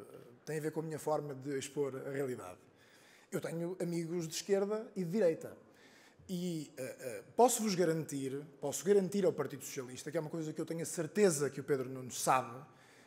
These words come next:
que o povo de direita não é a mesma coisa que os políticos de direita.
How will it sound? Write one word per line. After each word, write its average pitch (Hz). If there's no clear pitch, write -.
que 175
o 147
povo 208
de 139
direita 151
não 165
é 180
a 175
mesma 170
coisa 123
que 139
os 127
políticos 117
de 104
direita. 90